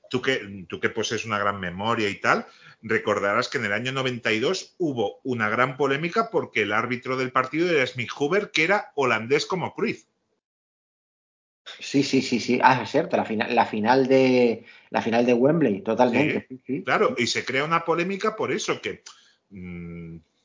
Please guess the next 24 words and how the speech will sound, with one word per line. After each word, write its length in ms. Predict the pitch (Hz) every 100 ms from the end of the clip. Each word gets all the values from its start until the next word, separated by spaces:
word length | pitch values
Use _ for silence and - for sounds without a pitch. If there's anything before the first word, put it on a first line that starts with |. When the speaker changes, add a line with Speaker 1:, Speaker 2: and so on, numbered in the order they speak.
| _ _ _ _ _
Speaker 1:
aunque, 380 | 104 104 104 -
aunque 260 | 107 104 98
bueno, 320 | 101 131 107 90
hay, 340 | 104 113 117
hay 360 | 104 101 117 120
peripecias 720 | 117 120 113 120 117 117 101
ahí 220 | 110 110
en 80 | 107
los 200 | 104 101
sesenta 920 | 107 95 - 107 107 92 101 98 95 -
con 200 | 98 95
el 140 | 95
Inter 480 | 107 107 98 98 95
y, 220 | 92 90
mm, 520 | 87 87 87 78 _ 90
no 120 | 92
recuerdo 420 | 95 - 92 92
ahora 220 | 92 92
cómo 160 | 90 87
se 140 | -
llamaba 460 | 92 90 90 90 85 _ _ _ _
el, 480 | 92 90 87 85 - _
el 160 | 95 95
árbitro, 800 | 104 104 95 - 92 90 87